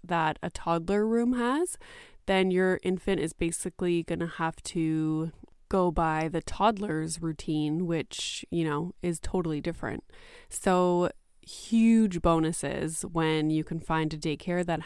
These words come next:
has a room that's specific for infants. And I mean, the girls were amazing. They have,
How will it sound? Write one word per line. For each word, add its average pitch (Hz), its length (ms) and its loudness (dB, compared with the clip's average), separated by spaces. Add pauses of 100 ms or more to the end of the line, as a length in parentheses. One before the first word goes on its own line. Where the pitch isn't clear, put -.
has 156 320 0
a - 180 -4
room 165 500 0
that's - 260 -2
specific - 760 -2
for 151 460 -4
infants. - 680 -8 (380)
And 208 140 6
I 208 100 8
mean, 202 280 6
the 190 120 2
girls 202 500 2
were 180 140 -2
amazing. 220 1080 2
They 196 220 0
have, 185 800 0